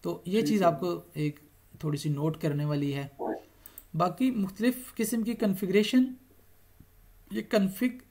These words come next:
Speaker 1: जो है इसके अंदर होती हैं, इसमें हमें सारी चीज़ों की ज़रूरत नहीं पड़ती है, इसलिए अमूमन हम बाकी चीज़ों के साथ छेड़छाड़ नहीं करते हैं। यानी जैसे जैसे ज़रूरत पड़ती है, जिस तरह session related वहाँ पे ऊपर एक चीज़ थी वो हम तभी mention करते हैं। तो database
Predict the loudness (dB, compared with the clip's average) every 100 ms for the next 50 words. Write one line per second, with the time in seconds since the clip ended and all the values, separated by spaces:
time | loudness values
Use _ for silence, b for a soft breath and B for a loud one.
0 | -4 -2 0 -4 -2 2 4 2 2 -2
1 | -2 -4 -2 -2 0 0 0 -2 -4 -2
2 | 0 0 0 -2 -2 -6 -4 -4 -4 -6
3 | -4 -2 -2 -4 -20 _ _ _ _ -10
4 | -4 -2 2 2 0 -2 -4 -4 -4 -6
5 | -4 -2 -2 -4 -6 -6 -4 -2 -2 -4
6 | -6 -8 -6 -6 -8 b b b b b
7 | b -2 0 0 2 2 2 2 2 2
8 | -2 0 0 0 -2 -4 -2 0 2 2
9 | 0 0 0 0 0 0 -2 0 -2 0
10 | -2 -2 -2 -2 0 -2 -2 -8 -6 -2
11 | 0 0 -2 -4 -6 -8 -6 -8 -10 B
12 | B B B B B B B -4 0 2
13 | 2 2 2 0